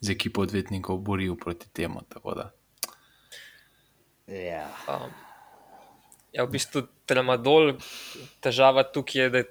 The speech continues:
Speaker 3: to, um, predvsem zaradi stranskih učinkov, ne, zato je v bistvu ta zadeva prepovedana. Um, <clears throat> je pa to v bistvu, ja, taka zelo, zelo močna, uh, protibolečinska zadeva, um, kjer v bistvu,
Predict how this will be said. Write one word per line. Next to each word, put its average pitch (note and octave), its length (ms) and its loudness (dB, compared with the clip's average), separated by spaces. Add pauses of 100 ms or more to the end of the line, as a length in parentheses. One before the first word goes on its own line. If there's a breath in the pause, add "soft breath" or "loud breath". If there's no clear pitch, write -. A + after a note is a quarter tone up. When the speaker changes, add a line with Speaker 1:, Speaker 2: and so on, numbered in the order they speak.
(100)
Speaker 3:
to, C3 160 -2 (300)
um, A#2 340 2 (380)
predvsem B2+ 360 -2
zaradi B2+ 220 4
stranskih A#2+ 440 6
učinkov, A#2+ 440 -2
ne, A2+ 140 -2
zato A#2 260 -4
je A2+ 80 -2
v A#2 40 -8
bistvu A#2 220 -8
ta A#2 200 -6
zadeva A#2 300 2
prepovedana. A#2+ 680 2 (640 loud breath)
Um, A2 340 2 (160)
<clears throat> - 240 -6
je B2 120 4
pa C3+ 120 6
to C3+ 200 2
v B2 120 -2
bistvu, B2+ 240 2
ja, A2+ 120 8 (460)
taka A#2 360 2 (760)
zelo, C#3 300 4
zelo C3+ 220 6
močna, B2+ 480 4 (140)
uh, A2+ 440 6 (220)
protibolečinska B2 1080 -2
zadeva, B2 540 10
um, A2+ 400 2 (840)
kjer A#2 200 2
v A2 80 -8
bistvu, A#2 400 -2